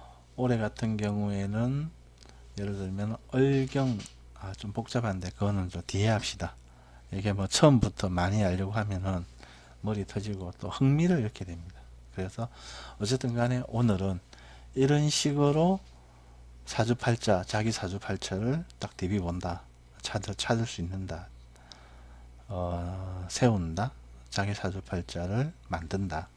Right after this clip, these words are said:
그래서 이 여덟 글자, 그리고 여기 있는 대운, 대운, 그러니까 세운은 해마다 이렇게 뭐 우리가 있잖아요. 그죠? 작년이 무술, 기해, 경자. 아까 제가 말씀드린 대로 짝이 돼서 넘어가죠. 신축, 이미 이렇게 쭉 흘러가고 있습니다.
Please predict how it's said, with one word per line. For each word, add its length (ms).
그래서 260
이 380
여덟 260
글자, 560
그리고 580
여기 220
있는 340
대운, 420
대운, 280
그러니까 200
세운은 460
해마다 380
이렇게 300
뭐 200
우리가 220
있잖아요. 420
그죠? 240
작년이 400
무술, 560
기해, 420
경자. 400
아까 220
제가 220
말씀드린 500
대로 140
짝이 320
돼서 240
넘어가죠. 600
신축, 480
이미 220
이렇게 260
쭉 480
흘러가고 420
있습니다. 400